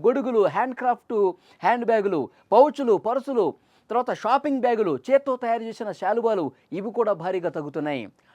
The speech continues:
టోపీలు, పెన్సిళ్ళు, క్రేయాన్లు, పాస్టెల్స్, అలాగే సుద్ద, రబ్బర్ బ్యాండ్లు,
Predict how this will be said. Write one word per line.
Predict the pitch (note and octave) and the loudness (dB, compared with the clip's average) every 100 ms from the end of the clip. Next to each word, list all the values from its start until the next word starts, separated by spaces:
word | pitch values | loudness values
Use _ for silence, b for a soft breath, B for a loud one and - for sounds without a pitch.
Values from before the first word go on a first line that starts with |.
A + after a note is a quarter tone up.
| b | b
టోపీలు, | C3 C#3 E3+ G#3+ C#4 G3 | -4 -2 -2 -4 -4 -4
పెన్సిళ్ళు, | C#3 D3 G#3 A3 C4+ B3+ - - | -6 -6 -4 -2 -2 -4 -6 -8
క్రేయాన్లు, | C#3+ E3+ A3+ A#3 C#4+ B3 b b b | -2 2 2 0 -4 -6 b b b
పాస్టెల్స్, | D3+ G3+ B3 B3 G#3+ D4 A#3+ - | -4 -4 -4 -6 -6 -6 -6 -4
అలాగే | F#3 G#3+ G3 | -4 -2 -6
సుద్ద, | C#3 E3+ C#3+ F#3+ C4 - b b - | -6 -10 -4 4 4 4 b b -14
రబ్బర్ | G#2 C3+ D#3+ A#3 | -4 -4 2 2
బ్యాండ్లు, | A#3 A#3 A3+ A3+ B3+ | 2 0 -2 -6 -4